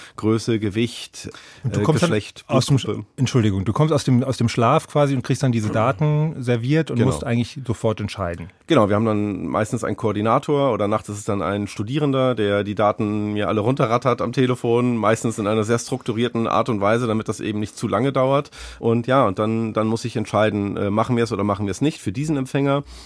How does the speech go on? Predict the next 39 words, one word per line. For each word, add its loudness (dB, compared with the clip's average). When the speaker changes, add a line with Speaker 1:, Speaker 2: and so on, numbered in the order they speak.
Speaker 1:
Dann 0
sage 0
ich -6
ja, 4
dann -2
ist -4
es -8
eh -2
alles -2
klar, 0
dann -2
wird -10
der -8
Patient -6
einbestellt. -2
Wenn -2
ich -2
sage 0
nein, 2
dann 0
wird -6
das -4
Organ 0
wieder 0
zurückgegeben 0
an 2
Eurotransplant -2
und, -2
und -6
die -4
ver-, -4
versuchen -2
das 0
weiter 2
zu -12
vermitteln -4
und -2
nicht -4
selten -2